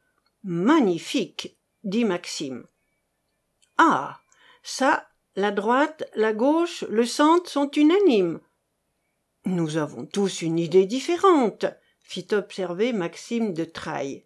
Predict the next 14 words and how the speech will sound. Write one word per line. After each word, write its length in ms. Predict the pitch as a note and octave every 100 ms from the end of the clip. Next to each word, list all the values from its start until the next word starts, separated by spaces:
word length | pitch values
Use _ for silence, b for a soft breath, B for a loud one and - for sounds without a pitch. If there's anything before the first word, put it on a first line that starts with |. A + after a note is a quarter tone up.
| _
député 540 | D#3 F3+ F3+ F3 B3 A#3+
ministériel. 960 | F#3 F#3+ A3 - F#3 - C3 A2 - _ _ _ _ _ _ _ _ _
Oui, 480 | G4 G#4+ G#3+ D#3 - _ _ F#3+
reprit 560 | E3+ G3+ G3 B3 B3+
Canalis 600 | G3 F3+ G3+ G3+ A#3+ C4 G#3+
en 120 | G#3+
riant, 500 | F#3+ G3+ F3 C#3+ - _ _ _
le 240 | E3+ D#3+
député 640 | D3+ F#3 G3+ - - G3+ A3+
qui 160 | F3+
siégeait 400 | D3 F3+ F3 G#3
vers 220 | A3 G#3 F3
la 140 | C#3+
droite, 460 | D3 C#3 B2+ -